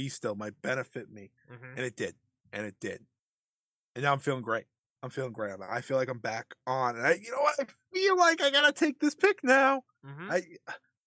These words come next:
Speaker 1: she's, she's just been sticking here. And, you know, I have a podcast that's pretty much named after her in a lot of ways. You know, we gotta go down the Tam road.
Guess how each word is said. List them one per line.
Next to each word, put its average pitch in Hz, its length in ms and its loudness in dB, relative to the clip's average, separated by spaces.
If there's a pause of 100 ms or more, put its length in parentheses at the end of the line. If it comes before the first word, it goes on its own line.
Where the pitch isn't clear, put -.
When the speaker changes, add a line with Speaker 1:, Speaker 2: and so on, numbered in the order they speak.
(140)
Speaker 1:
she's, 214 340 2
she's 208 280 4
just 262 340 2
been 285 140 4
sticking 381 640 0
here. 247 400 -2 (460)
And, 190 480 6
you 180 60 2
know, 180 80 6
I 190 80 8
have 214 140 6
a 135 80 0
podcast 240 800 2
that's 147 200 -12
pretty 254 160 -4
much 208 160 -2
named 175 320 -2
after 175 480 4
her 139 140 0
in 120 60 -6
a 113 80 -8
lot 113 200 -2
of 104 100 -16
ways. 98 540 -6 (320)
You 190 80 4
know, 220 120 8
we 233 120 6
gotta 311 240 8
go 269 180 8
down 220 420 8
the 202 80 -2
Tam 208 380 2
road. 190 500 6